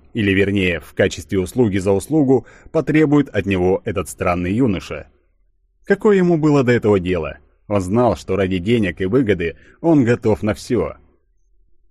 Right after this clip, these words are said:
Флирт опять забегал около графа. Он пожимал ему руку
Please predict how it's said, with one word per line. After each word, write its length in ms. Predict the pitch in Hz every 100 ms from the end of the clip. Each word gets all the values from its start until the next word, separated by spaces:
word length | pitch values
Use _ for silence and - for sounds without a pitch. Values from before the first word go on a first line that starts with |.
| _ _
Флирт 440 | - 156 160 - - -
опять 380 | 92 110 110
забегал 480 | 98 95 98 95 104
около 320 | - 107 101 104
графа. 480 | 117 107 - 76 - _ _ _
Он 140 | - 156
пожимал 460 | 135 117 127 117
ему 240 | 104 101 95
руку 460 | 127 131 123 110